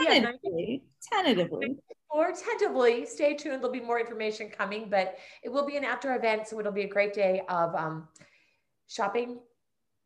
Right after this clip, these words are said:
Speaker 1: And I think it'll be a great day for people who have really been, you know, looking forward to making sure they have, um, a contact, a connection with their friends or what futures are looking like. A great day, um, outside in our parking lot to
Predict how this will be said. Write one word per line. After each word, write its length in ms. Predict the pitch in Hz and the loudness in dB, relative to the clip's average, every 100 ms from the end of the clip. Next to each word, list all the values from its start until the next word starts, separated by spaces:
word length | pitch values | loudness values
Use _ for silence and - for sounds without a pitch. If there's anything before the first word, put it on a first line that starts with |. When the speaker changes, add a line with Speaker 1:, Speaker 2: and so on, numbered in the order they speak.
| _ _ - | _ _ -4
Speaker 1:
And 120 | 214 | -2
I 40 | 226 | -2
think 80 | |
it'll 120 | 240 226 | -2 -2
be 60 | |
a 40 | 214 | 2
great 200 | 214 208 | 2 2
day 140 | 208 | 0
for 120 | 190 | -2
people 280 | 196 214 208 | -2 -2 0
who 120 | 202 | -2
have 140 | 202 185 | -2 0
really 220 | 196 190 | -2 0
been, 260 | 185 175 208 | -2 -4 -6
you 80 | |
know, 60 | 196 | -6
looking 300 | 190 208 202 | -6 -8 -8
forward 300 | 202 196 190 | -4 -2 -2
to 240 | - 202 185 - - - _ _ _ - | -4 -8 -10 -16 -20 -20 _ _ _ -6
making 300 | 240 240 247 | -6 -6 -8
sure 160 | 254 | -4
they 160 | 214 208 | 2 2
have, 420 | 202 202 190 165 - | 4 4 4 0 -4
um, 380 | 190 175 170 165 202 | -2 0 0 -4 -8
a 60 | |
contact, 680 | 196 - 247 233 - 226 220 | -8 -4 -4 -4 -4 -6 -6
a 40 | |
connection 580 | 208 220 202 196 - 208 | -8 -6 -4 -4 -6 -4
with 180 | 196 190 | -4 -2
their 180 | 180 170 | -4 -4
friends 680 | - 226 214 214 214 214 196 | -6 -2 0 0 -4 -6 -2
or 240 | 170 165 | -2 -2
what 240 | 165 165 | -4 -8
futures 400 | - 220 - 214 | -10 -10 -6 -2
are 180 | 202 196 | 0 0
looking 360 | 202 196 208 190 | -2 -4 -6 -4
like. 280 | 190 180 - | -4 -4 -6
A 60 | 190 | -4
great 320 | 196 190 190 | 2 2 2
day, 420 | 202 180 170 170 - - - - - | -2 0 0 -2 -8 -20 -20 -14 -4
um, 320 | 185 170 165 180 | -2 -2 -4 -4
outside 640 | 175 180 - 180 175 170 | -4 -4 -2 0 0 -2
in 140 | 180 170 | -4 -4
our 140 | 165 165 | -4 -6
parking 340 | 170 165 175 165 | -8 -8 -8 -8
lot 380 | 165 160 160 160 - - | -6 -4 -6 -10 -20 -16
to 420 | 170 160 156 156 | -10 -8 -8 -10